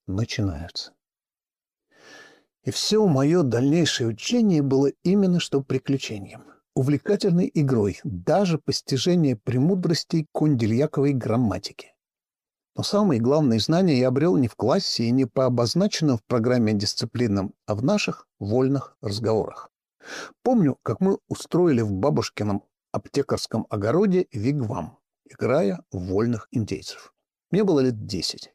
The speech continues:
или одиннадцать. Я сказал, что не желаю становиться новым Александром, как угодно бабушке,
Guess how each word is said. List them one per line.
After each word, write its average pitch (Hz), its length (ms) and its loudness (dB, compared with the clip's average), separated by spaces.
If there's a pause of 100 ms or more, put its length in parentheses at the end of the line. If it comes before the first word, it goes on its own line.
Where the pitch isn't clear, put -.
(120)
или 185 120 -2
одиннадцать. - 640 -8 (960)
Я 139 180 2
сказал, 160 420 2
что - 220 -2
не 139 280 4
желаю 151 440 2
становиться 139 640 0
новым 143 340 2
Александром, 120 680 0
как - 200 -6
угодно 120 380 0
бабушке, 117 560 -4